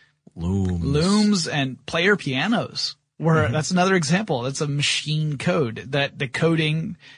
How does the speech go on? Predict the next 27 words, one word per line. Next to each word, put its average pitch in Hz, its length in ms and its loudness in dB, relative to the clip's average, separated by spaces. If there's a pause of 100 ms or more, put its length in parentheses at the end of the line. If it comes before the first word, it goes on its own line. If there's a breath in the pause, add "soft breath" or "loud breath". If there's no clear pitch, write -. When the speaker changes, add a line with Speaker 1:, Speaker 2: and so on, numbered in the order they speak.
(100 loud breath)
Speaker 2:
translated 156 720 0
to 143 220 -2
which 143 380 -2
notes 147 280 -4
played 143 320 0
when. 147 440 -2 (500 loud breath)
Speaker 1:
Yes. - 640 0
Uh, 113 320 2 (120)
i-, 127 60 -2
if 123 320 0
you 139 80 4
will 123 80 4
remember, 123 320 4
a 120 80 2
long 120 460 2
time 147 240 2
ago, 110 180 2
we 95 140 0
talked 110 300 0
about 98 280 0
how 95 300 0
looms, 110 680 0
uh, 95 400 -4
were, 101 240 -2 (120)
mechanical 120 520 2
looms 123 320 0
were 101 200 -4